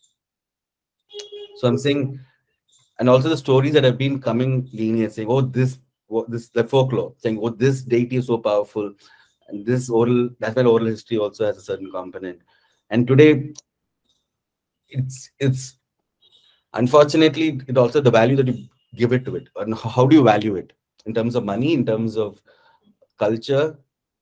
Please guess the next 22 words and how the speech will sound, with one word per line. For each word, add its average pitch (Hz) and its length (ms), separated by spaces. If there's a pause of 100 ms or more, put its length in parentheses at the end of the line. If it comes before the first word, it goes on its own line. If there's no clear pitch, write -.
(200)
who 165 140
puts 135 220
the 117 100
value, 90 280
and 95 100
all 131 160
this 147 340
creates 113 340
emotion. 92 360
Today, 117 180
when 123 100
you 123 60
say, 131 240 (240)
"Oh, 120 80
this 135 460 (180)
statue 127 480
is 123 140
thousand 127 360
three 127 120
hundred 113 240
crores 117 420
worth," 98 280